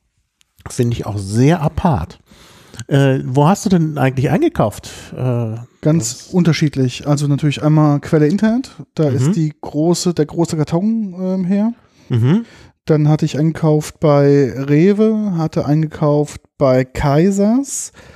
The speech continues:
Speaker 2: hatte eingekauft bei Kaisers, Rewe und bei noch
Speaker 1: Naja,
Speaker 2: einer.
Speaker 1: also du hast jedenfalls
Speaker 2: Also genau.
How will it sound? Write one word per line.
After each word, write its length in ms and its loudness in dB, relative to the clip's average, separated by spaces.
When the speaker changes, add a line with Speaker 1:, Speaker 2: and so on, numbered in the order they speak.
Speaker 2:
hatte 360 -2
eingekauft 840 0
bei 800 4
Kaisers, 640 0
Rewe 800 2
und 640 -2
bei 720 0
noch 100 -2
Speaker 1:
Naja, 140 -2
Speaker 2:
einer. 200 -6
Speaker 1:
also 160 -2
du 60 2
hast 180 0
jedenfalls 300 0
Speaker 2:
Also 100 -2
genau. 260 0